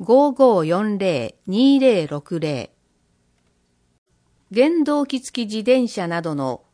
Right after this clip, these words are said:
廃車の手続きはお済みですか？軽自動車税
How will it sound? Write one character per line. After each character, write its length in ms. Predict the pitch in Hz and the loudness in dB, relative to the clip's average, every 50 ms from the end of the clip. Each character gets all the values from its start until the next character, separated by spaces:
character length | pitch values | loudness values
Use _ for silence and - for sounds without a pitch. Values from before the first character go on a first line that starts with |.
| _ _ _ | _ _ _
廃 280 | - - 226 277 294 | -8 -4 -2 -2 -2
車 180 | 285 - 285 262 | -2 -4 -4 -2
の 200 | 247 240 226 - | -2 -2 -4 -6
手 160 | _ - 214 | _ -12 -10
続 260 | 208 240 226 202 196 | -8 -8 -8 -8 -10
き 160 | - - 156 | -10 -8 -8
は 160 | 147 127 - - | -6 -6 -8 -8
お 80 | 151 151 | -10 -12
済 160 | - 240 240 | -6 -4 -2
み 140 | 233 220 196 | -2 -2 -4
で 120 | 190 196 | -6 -8
す 140 | - - _ | -10 -12 _
か？ 220 | - 170 214 - _ _ _ _ _ _ _ _ _ _ _ _ _ _ _ _ _ _ _ _ _ _ _ _ _ _ _ _ _ _ _ _ _ _ _ _ _ - | -10 -10 -10 -10 _ _ _ _ _ _ _ _ _ _ _ _ _ _ _ _ _ _ _ _ _ _ _ _ _ _ _ _ _ _ _ _ _ _ _ _ _ -6
軽 200 | 277 294 320 330 | -4 -4 -2 -4
自 220 | 294 - 302 277 | -4 -4 -4 -2
動 200 | 294 285 285 285 | -2 -2 -2 -2
車 240 | 277 - 294 269 247 | -2 -2 -4 -4 -2
税 380 | 190 170 156 139 131 - - | -2 -4 -4 -4 -6 -8 -12